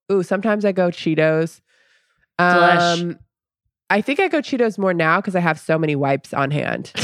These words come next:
Speaker 2: <laughs> So you're just, like, always
Speaker 1: <laughs>
Speaker 2: able to clean your hands.
Speaker 1: Yeah, so it's easy.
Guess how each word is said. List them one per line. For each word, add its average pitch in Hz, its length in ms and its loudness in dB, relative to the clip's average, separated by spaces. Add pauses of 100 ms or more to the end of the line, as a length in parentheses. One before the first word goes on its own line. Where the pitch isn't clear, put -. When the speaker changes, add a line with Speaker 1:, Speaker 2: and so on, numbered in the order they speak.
Speaker 2:
<laughs> - 20 -10 (560)
So 277 80 2 (140)
you're 254 100 -2
just, 185 200 -6
like, 214 160 2
always 190 220 2
Speaker 1:
<laughs> - 20 0
Speaker 2:
able 180 160 -4
to 190 80 -10
clean 180 180 -6
your 170 120 -4
hands. 170 260 -2
Speaker 1:
Yeah, 180 320 2 (100)
so 180 80 2
it's - 120 0
easy. 151 280 0